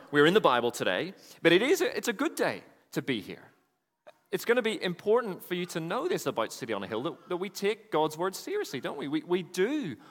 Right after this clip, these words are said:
want to live under it. We want it to be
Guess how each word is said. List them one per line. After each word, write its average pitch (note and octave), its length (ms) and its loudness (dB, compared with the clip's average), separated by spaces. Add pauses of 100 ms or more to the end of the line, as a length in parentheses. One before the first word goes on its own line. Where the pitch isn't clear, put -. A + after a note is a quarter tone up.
(220)
want D#3 280 0
to F3+ 120 0
live D#3 680 0 (360)
under G#3+ 360 -2
it. C3 80 0
We F#3 140 2
want G#3 240 0 (100)
it B3 260 -4
to B3 120 -4
be A#2 480 -4